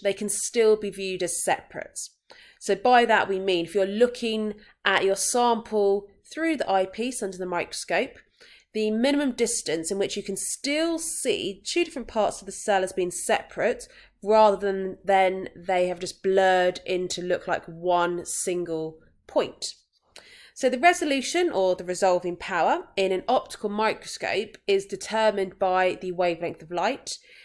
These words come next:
and in an electron microscope it's the same idea, it's the wavelength of the beam of electrons. So let's have a look at these microscopes in a bit more detail.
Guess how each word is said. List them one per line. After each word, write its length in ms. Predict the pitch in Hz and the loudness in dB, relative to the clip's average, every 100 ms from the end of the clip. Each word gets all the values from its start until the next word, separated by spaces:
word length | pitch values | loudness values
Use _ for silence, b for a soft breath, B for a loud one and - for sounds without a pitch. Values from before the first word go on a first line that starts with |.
| B - | B 0
and 380 | 190 190 185 - | 2 4 2 0
in 320 | 196 190 185 | 0 0 -2
an 100 | 190 | -2
electron 520 | 190 226 302 - 196 | 0 2 0 -2 -8
microscope 640 | 180 175 - - - 185 226 | -4 -4 -6 -10 -4 -2 0
it's 180 | 226 180 | -4 -6
the 60 | 196 | -6
same 340 | - 214 196 | 0 2 2
idea, 440 | 185 185 185 156 147 | -2 -2 0 0 0
it's 180 | 98 | -4
the 80 | - | -6
wavelength 720 | 175 190 185 175 180 170 165 - | -2 2 2 0 0 0 -2 -4
of 180 | 170 165 | -4 -4
the 60 | 143 | -6
beam 440 | - 175 170 165 - | -2 0 0 -4 -4
of 220 | 160 156 160 | -4 -4 -4
electrons. 720 | 165 - - 87 95 - - _ _ _ _ _ - B B B | -6 -6 -12 -12 -12 -20 -20 _ _ _ _ _ -12 B B B
So 120 | - | -2
let's 160 | 381 381 | 0 2
have 140 | 392 | 2
a 40 | 339 | 4
look 240 | 339 - | 2 0
at 60 | 226 | -2
these 200 | 240 233 | -2 0
microscopes 600 | 233 185 - 269 330 247 | 2 0 0 0 0 0
in 80 | |
a 40 | 196 | -2
bit 160 | 196 | -2
more 140 | 185 175 | -2 -2
detail. 480 | 175 160 185 233 | -2 -6 0 0